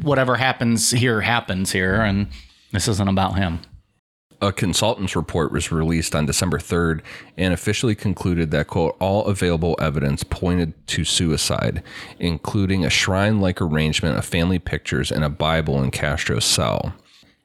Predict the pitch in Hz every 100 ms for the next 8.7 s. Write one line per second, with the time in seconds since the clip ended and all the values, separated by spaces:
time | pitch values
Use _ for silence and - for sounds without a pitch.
0 | _ 87 90 87 101 107 - 110 - 104
1 | - 90 90 - - 71 - - 85 82
2 | 92 80 82 80 73 - 113 104 104 90
3 | 87 85 85 78 - 80 78 71 78 85
4 | 92 95 87 - 95 80 80 67 73 -
5 | - 73 76 73 - 73 - 76 71 62
6 | 67 - - - - 73 - 85 76 80
7 | 78 - - - 73 - - - 73 57
8 | 57 - - - - -